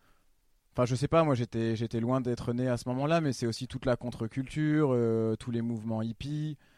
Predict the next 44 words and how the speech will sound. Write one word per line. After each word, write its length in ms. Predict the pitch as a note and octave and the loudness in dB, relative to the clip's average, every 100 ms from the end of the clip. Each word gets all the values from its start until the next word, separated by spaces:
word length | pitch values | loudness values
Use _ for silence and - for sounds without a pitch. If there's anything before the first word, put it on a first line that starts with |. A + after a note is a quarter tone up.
| _ _ _ _ | _ _ _ _
euh, 420 | G#2+ G#2 G2+ G#2 G#2 G2+ - - - - _ _ - | -8 -6 -4 -6 -10 -12 -16 -20 -20 -20 _ _ -14
qui 200 | - C#3 | -2 2
ont 120 | C3+ | 4
été 180 | C3+ C#3 | 4 4
très 180 | D#3 C#3 | 4 2
vite 160 | C3+ | 4
dépolo-, 380 | C3+ C3 C3 C3+ | 2 4 6 4
dépolitisés, 840 | B2+ C3+ B2 B2+ - D3 F#3+ E3+ | 2 2 2 0 -4 2 6 6
et 60 | B2+ | 4
ce, 200 | - B2+ | 0 -2
par 240 | B2 B2 | 2 4
rapport 220 | A#2 B2 A#2 | 4 4 2
à 40 | |
quoi 120 | C3+ | 2
Boukhtine, 320 | B2+ A#2+ C#3 C3 | -2 -2 -4 -2
il 100 | G#2+ | -2
est 80 | |
super 380 | F#2+ - B2+ A#2+ | -4 -4 -2 -2
critique. 420 | - C#3+ F#3+ F#3 - - _ - _ - | -2 -6 -6 -8 -14 -20 _ -20 _ -10
Et 220 | G#2+ G#2+ G#2 | -2 0 2
je, 460 | G#2 G#2 G#2 G#2 | 2 2 2 0
je 80 | G2+ | -2
pense 200 | A#2+ A2+ | -2 0
à 80 | A2 | 0
juste 240 | A2 C#3 C#3 | 0 0 0
titre, 160 | F3+ | 0
parce 160 | A#2+ - | 0 0
que 80 | A2 | -6
finalement, 400 | A2 A2 B2 B2+ | -4 -2 0 2
les 100 | A2+ | 0
hippies 220 | - A#2 | -2 -8
d'hier 320 | A2 B2+ B2+ | -2 0 0
sont 100 | B2 | -2
la 100 | A2 | -4
Silicon 360 | - A2 A#2 A2 | -2 -4 -2 0
Valley 240 | G#2+ G#2+ | 0 0
d'aujourd'hui, 440 | A2 B2 C#3 F3+ | 0 0 0 0
quoi, 120 | C#3+ A2+ | 0 0
donc 160 | G#2+ | -2
ça 100 | G#2+ | -4
pose 160 | G#2 G#2+ | -4 -4
aussi 180 | G#2 A2 | -6 -6
des 120 | G#2+ | -6
questions. 400 | C3 - E3+ | -6 -6 -8